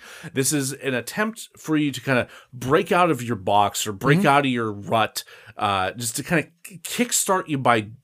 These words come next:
Speaker 1: getting you to do something. Get an idea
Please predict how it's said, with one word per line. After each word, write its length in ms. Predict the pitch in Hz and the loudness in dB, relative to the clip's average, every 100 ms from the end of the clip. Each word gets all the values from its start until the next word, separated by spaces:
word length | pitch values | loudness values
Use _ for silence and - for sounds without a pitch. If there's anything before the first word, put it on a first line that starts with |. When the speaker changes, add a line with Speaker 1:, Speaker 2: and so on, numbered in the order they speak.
| - | -8
Speaker 1:
getting 240 | 233 214 | -8 -4
you 120 | 180 | -2
to 100 | 131 110 | 0 0
do 360 | 120 123 117 - _ | 2 2 2 -4 _
something. 760 | - - - 156 120 - - - - | -4 0 4 4 2 -4 -14 -14 -14
Get 240 | 117 170 202 | 2 2 4
an 120 | 180 | 2
idea 580 | 160 143 131 127 123 | 2 2 2 2 2